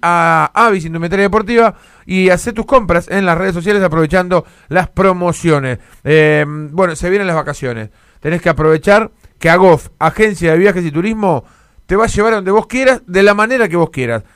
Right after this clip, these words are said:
Agof Viajes y Turismo es la empresa que está siempre junto al hincha de San Lorenzo. Si querés viajar seguro y vivir una experiencia diferente,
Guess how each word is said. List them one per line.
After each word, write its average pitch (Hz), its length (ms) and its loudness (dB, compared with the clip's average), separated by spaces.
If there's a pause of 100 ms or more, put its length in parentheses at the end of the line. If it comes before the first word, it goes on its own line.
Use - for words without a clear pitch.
(180)
Agof 208 480 2
Viajes 208 400 0
y 165 80 -4
Turismo 190 520 0 (300)
es 214 160 2
la 202 80 4
empresa 190 540 0
que 143 60 -10
está 196 180 -2
siempre 196 580 -4 (140)
junto 190 320 -4
al 190 80 0
hincha 190 200 0
de 180 60 4
San 175 160 -2
Lorenzo. 190 520 0 (200)
Si 160 140 -6
querés 190 180 2
viajar 180 300 2
seguro 190 500 0
y 151 80 -8
vivir 156 200 0
una 165 100 -2
experiencia 160 520 -4
diferente, 175 640 -4